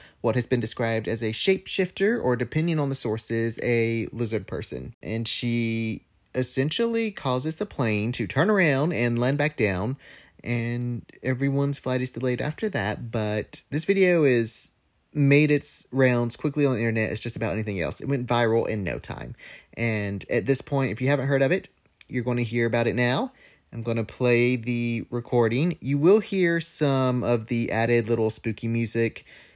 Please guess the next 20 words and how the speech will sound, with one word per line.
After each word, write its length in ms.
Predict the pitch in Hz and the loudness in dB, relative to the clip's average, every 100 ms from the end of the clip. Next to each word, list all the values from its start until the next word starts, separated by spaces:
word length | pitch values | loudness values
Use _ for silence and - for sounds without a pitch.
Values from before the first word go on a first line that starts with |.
| _ - | _ -6
halfway 480 | 147 208 - 180 170 | 0 0 4 4 4
through, 360 | 165 147 117 | 4 4 4
which 180 | 104 113 | 2 -2
is 120 | 120 | -2
the 100 | 123 | -2
extended 480 | 127 - - 143 143 | -2 -2 0 0 0
part 220 | - 135 | 0 0
of 80 | 120 | 2
the 60 | 113 | 0
video 360 | 117 110 117 | 0 2 2
that 140 | 117 101 | 2 0
you 100 | 117 | -2
normally 360 | 113 110 110 | -2 -2 -2
don't 340 | 104 113 110 - | -2 -2 -2 -6
see, 580 | - - 120 117 123 160 | -14 -8 -2 0 0 0
that 140 | 131 | -2
just 180 | 127 - | -4 -8
essentially 380 | 135 120 117 113 | -6 -6 -4 -4
shows 640 | - 113 110 104 101 - - - - _ | -2 0 2 2 0 -8 -20 -20 -20 _
the 480 | 120 120 113 107 95 | -4 0 0 -2 -4